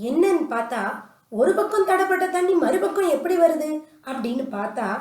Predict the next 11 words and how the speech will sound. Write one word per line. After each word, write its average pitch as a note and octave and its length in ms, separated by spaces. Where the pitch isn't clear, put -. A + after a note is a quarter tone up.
இந்த C4+ 220
வரிசையா F4 560
நிக்குதுல்ல D#4 580
யானைகள், B3 800
இந்த B3 280
யானைகளினுடைய D4 1400
மத B3+ 520
நீர் D#4 480
காவிரி D#4 540
ஆற்றில் B3 480
வடிந்து A#3 840